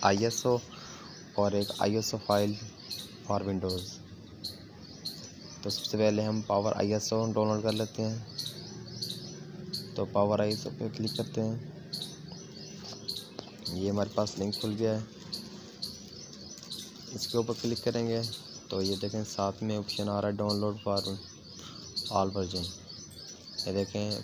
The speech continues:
free download, nothing for, I cannot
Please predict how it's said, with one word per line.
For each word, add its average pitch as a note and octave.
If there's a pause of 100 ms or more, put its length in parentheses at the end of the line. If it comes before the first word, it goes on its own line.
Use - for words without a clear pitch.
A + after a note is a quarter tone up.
(100)
free G#2
download, A2+ (1500)
nothing A2+ (140)
for, G#2 (1300)
I G2+
cannot G2+